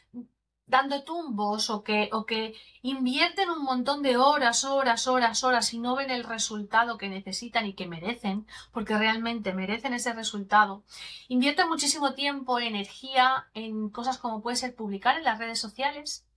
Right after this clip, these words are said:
algo que a lo mejor les cuesta un montón y no están dirigiendo sus publicaciones al cliente objetivo correcto, ni con el mensaje de marca correcto, ni comunicando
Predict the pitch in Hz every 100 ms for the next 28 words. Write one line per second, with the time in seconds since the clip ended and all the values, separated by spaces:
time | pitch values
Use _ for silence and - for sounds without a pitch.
0 | _ _ _ _ - 226 262 277 269 233
1 | 233 254 247 - 262 269 262 240 214 214
2 | 208 320 381 - _ _ _ _ _ _
3 | _ 240 240 247 269 240 214 208 208 202
4 | 202 208 - - 214 208 208 202 269 294
5 | 349 339 - - - - 214 208 214 226
6 | 311 311 - 180 190 _ _ _ _ _
7 | _ _ - - 202 220 202 233 214 170
8 | - 220 220 294 - - 440 - _ -
9 | - 220 208 208 202 196 196 - 175 -
10 | 254 - - 202 196 190 - 165 - 214
11 | 214 302 302 - 349 381 _ - - 233
12 | 247 247 240 233 220 214 233 277 294 320
13 | 320